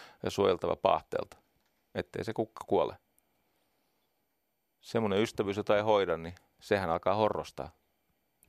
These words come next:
Se horrostaa aikansa, sit se saattaa kuolla. Semmoinenkin hahmo on elänyt kuin Viljo Römpötti. Viljo Römpötti, mainio nimi.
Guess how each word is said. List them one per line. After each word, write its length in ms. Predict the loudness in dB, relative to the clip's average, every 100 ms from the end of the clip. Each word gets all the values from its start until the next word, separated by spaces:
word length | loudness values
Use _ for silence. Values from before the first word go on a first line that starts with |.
| _ _ _ _ -4
Se 100 | 2
horrostaa 500 | 4 4 2 4 4
aikansa, 320 | 2 -2 -4
sit 180 | -2 -4
se 100 | -2
saattaa 300 | -2 -2 -2
kuolla. 300 | 0 0 -2 _ _ _ _ _ _ _ _ _ _ _ _ _ _ _ _ _ _ _ _ _ _ _ _ _ _ _ _ _ _ _ _ _ _ -20 -14
Semmoinenkin 360 | 0 2 2 4
hahmo 340 | 6 6 4
on 80 | 4
elänyt 260 | 4 0 -4
kuin 160 | -6 0
Viljo 300 | 2 2 2
Römpötti. 640 | 2 0 -2 -8 _ -20 -20 _ _ _ _ _ _ 2
Viljo 220 | 4 6
Römpötti, 760 | 6 4 4 0 -6 -8 -16 -20 _ _ _ _ 0
mainio 380 | 2 2 -2 -8
nimi. 220 | -10